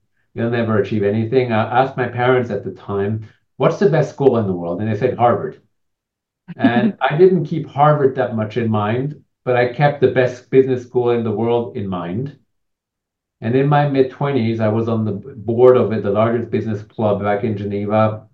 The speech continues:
Speaker 1: I was the youngest. And the director of a nearby business school was supposed to come, and he couldn't come. So he, the, he sent his deputy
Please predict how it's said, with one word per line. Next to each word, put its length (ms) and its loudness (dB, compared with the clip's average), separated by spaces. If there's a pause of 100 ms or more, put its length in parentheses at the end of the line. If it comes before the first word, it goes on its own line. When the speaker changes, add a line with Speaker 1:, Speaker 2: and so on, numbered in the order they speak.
Speaker 1:
I 60 -14
was 180 -4
the 80 -4
youngest. 560 -4 (580)
And 580 -4 (1160)
the 100 -10
director 680 4
of 180 6
a 80 -2
nearby 800 2
business 420 -4
school 260 -4
was 180 -2
supposed 420 -4
to 100 -6
come, 260 -6
and 100 -4
he 120 -2
couldn't 320 -4
come. 420 -4 (560)
So 180 -2
he, 180 4
the, 600 -4
he 220 -4
sent 340 -4
his 200 0
deputy 840 -4